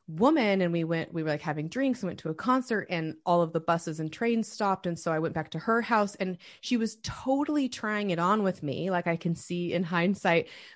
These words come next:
but I just had this, like, i-, invisible, I don't know, biphobic barrier, like, up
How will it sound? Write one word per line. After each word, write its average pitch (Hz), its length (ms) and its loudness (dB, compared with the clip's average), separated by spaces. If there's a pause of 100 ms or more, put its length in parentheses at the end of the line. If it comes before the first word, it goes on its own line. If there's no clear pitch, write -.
(100)
but 214 220 2
I 208 120 4
just 233 400 -2
had 208 340 -2
this, 185 260 -4
like, - 360 -6 (160)
i-, 196 100 -2
invisible, 180 1160 0 (280)
I 202 60 4
don't 226 140 4
know, 170 280 2
biphobic 160 800 0 (120)
barrier, 254 560 0 (240)
like, 196 320 0
up 233 300 0